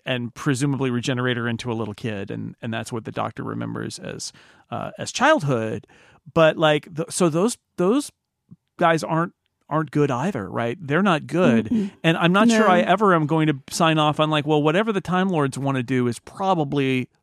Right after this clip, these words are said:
Speaker 1: fine and probably right."
Speaker 2: <laughs>
Speaker 1: And, like, this
Speaker 2: <laughs>
Speaker 1: planet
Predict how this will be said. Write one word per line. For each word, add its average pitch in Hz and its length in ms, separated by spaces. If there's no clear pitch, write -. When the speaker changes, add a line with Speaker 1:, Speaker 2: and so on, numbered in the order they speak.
Speaker 1:
fine 117 600
and 120 140
probably 143 480
right." 127 400
Speaker 2:
<laughs> 196 160
Speaker 1:
And, 160 120
like, 247 160
this 285 200
Speaker 2:
<laughs> 247 140
Speaker 1:
planet 196 480